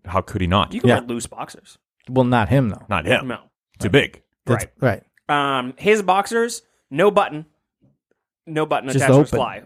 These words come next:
Speaker 2: Open.
Speaker 3: Yeah.
Speaker 2: 'Cause he's got a quick release.
Speaker 1: Okay.
Speaker 2: He can't be, you know, pulling all that rope.
Speaker 3: Rolling it out like a fire hose.
Speaker 2: Right.
Speaker 3: Yeah.
Speaker 2: The button's in the way. So, so when
Speaker 1: Um,
Speaker 2: you gotta pee real bad, he's gotta just get it
Speaker 3: Thunk.
Speaker 2: out.
Speaker 3: It sounds like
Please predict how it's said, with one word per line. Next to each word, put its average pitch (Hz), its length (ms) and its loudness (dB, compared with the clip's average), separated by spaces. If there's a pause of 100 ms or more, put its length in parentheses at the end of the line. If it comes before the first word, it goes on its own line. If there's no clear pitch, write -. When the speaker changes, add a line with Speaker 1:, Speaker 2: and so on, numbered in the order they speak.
Speaker 2:
Open. - 280 -10 (100)
Speaker 3:
Yeah. - 160 -6 (640)
Speaker 2:
'Cause 135 140 -10
he's 135 80 -10
got 127 160 0
a 123 80 -10 (180)
quick 214 200 -2
release. 147 440 -8 (240)
Speaker 1:
Okay. 131 200 -2
Speaker 2:
He - 40 -4
can't 190 240 2
be, 147 320 -4 (500)
you 160 100 -4
know, 123 200 -6 (360)
pulling 180 300 2
all 160 140 4
that 156 140 2
rope. 143 540 0
Speaker 3:
Rolling 143 420 6
it 135 100 6
out 135 100 6
like 135 120 4
a 110 60 0
fire 131 340 4
hose. 101 420 -6
Speaker 2:
Right. 151 320 -6
Speaker 3:
Yeah. 120 140 -14 (160)
Speaker 2:
The 143 120 -10
button's 151 300 0
in 131 80 -4
the 120 60 -4
way. 104 220 -14 (520)
So, 104 40 2 (220)
so 110 60 4
when 107 80 2
Speaker 1:
Um, 143 60 0
Speaker 2:
you 147 40 0
gotta 151 140 0
pee 180 180 -6
real 151 160 2
bad, 131 240 2
he's 143 160 -8
gotta 127 180 -4
just 117 300 -12 (500)
get 170 140 6
it 165 80 4
Speaker 3:
Thunk. 127 40 -4 (100)
Speaker 2:
out. - 100 -10 (280)
Speaker 3:
It 113 120 -10
sounds 131 260 2
like 113 220 2